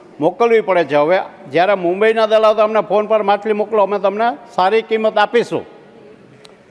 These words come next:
તેવા વચનો અને ખાતરી આપે છે. વાસ્તવિકતા ઘણીવાર અલગ હોય છે. એકવાર માછલી બજારમાં પહોંચે ત્યારે દલાલો દાવો કરે કે માછલી બગડી ગઈ છે, તેને બજારમાં વેચી શકાતી નથી. પરિવહન દરમિયાન કોલ્ડ સ્ટોરેજ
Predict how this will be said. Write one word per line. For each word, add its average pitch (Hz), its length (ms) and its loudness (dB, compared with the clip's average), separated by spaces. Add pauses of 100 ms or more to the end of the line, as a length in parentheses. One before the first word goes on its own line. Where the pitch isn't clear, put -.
(520)
તેવા 208 220 2
વચનો 214 460 2
અને 240 120 0
ખાતરી 240 380 0
આપે 254 260 2
છે. 196 100 0
વાસ્તવિકતા 220 640 2
ઘણીવાર 226 360 2
અલગ 233 260 2
હોય 214 240 2
છે. 185 180 0 (640)
એકવાર 208 360 0
માછલી 202 280 0
બજારમાં 214 480 0
પહોંચે 214 260 -2
ત્યારે 208 240 0
દલાલો 208 420 0
દાવો 202 220 0
કરે 214 260 0
કે 208 120 0
માછલી 185 340 -2
બગડી 214 360 0
ગઈ 190 160 2
છે, 151 220 0 (760)
તેને 196 200 0
બજારમાં 208 500 0
વેચી 208 280 0
શકાતી 208 380 -2
નથી. 196 240 -2
પરિવહન 202 540 0
દરમિયાન 202 340 -4
કોલ્ડ 196 360 -4
સ્ટોરેજ 208 360 0